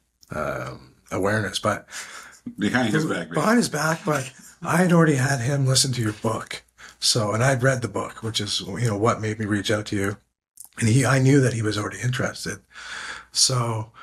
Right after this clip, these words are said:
Speaker 1: um, I got back home from Florida. We did the intake with your amazing staff. Um, we had to wait a week in order to, uh, get him down here, and I drove him straight down from Canada, fourteen hours,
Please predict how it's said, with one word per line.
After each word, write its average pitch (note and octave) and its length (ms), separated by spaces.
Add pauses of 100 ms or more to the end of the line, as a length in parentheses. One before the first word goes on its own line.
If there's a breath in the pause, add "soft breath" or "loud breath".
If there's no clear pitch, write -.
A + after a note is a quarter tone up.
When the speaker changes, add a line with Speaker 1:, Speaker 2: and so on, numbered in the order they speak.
(420 loud breath)
Speaker 1:
um, G#2 760
I A#2+ 120
got B2 180
back A#2+ 220
home C3 180
from B2 140
Florida. C#3 580
We A#2+ 220
did B2+ 160
the A2 120
intake B2+ 440
with A#2+ 180
your A2+ 240
amazing A#2+ 380
staff. A#2+ 640 (560 loud breath)
Um, G2+ 560
we A2 120
had A2+ 180
to A#2 80
wait A#2+ 480
a A#2 40
week B2 380 (220 loud breath)
in A#2 120
order A2 220
to, G#2 380 (280)
uh, G#2+ 220
get B2 180
him A2 100
down A2 260
here, A#2 140
and A2 100
I A2 60
drove A2 220
him A2 80
straight A2 260
down A#2 180
from G#2+ 120
Canada, G#2+ 440
fourteen G#2+ 340
hours, A2 580